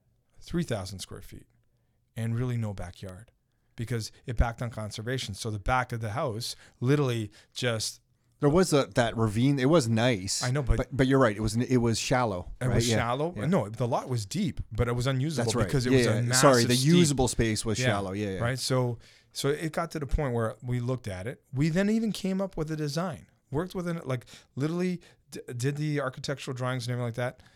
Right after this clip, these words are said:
Speaker 1: And then at that point, because it took so long with conservation, that my client was thinking, "Hey, listen, this is taking a lot longer.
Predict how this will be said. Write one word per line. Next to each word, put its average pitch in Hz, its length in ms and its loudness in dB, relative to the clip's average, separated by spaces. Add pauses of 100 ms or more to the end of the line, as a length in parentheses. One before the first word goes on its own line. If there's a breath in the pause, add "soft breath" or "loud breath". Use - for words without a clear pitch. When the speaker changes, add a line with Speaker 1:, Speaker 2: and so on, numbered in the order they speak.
(260 soft breath)
Speaker 1:
And 135 120 0
then 151 120 0
at 151 100 -4
that 180 240 -2
point, 107 400 -8
because 139 200 -6
it 139 100 -4
took - 160 -6
so 160 240 -4
long 156 260 -4
with 139 140 -4
conservation, 123 800 -6
that 113 180 -8
my 135 140 -4
client 135 540 -8
was 117 160 -6
thinking, 127 340 -6
"Hey, 120 240 -2
listen, 117 340 -6
this 123 180 -4
is 127 80 -8
taking 123 260 -6
a 107 60 -6
lot 101 220 -8
longer. 127 500 -2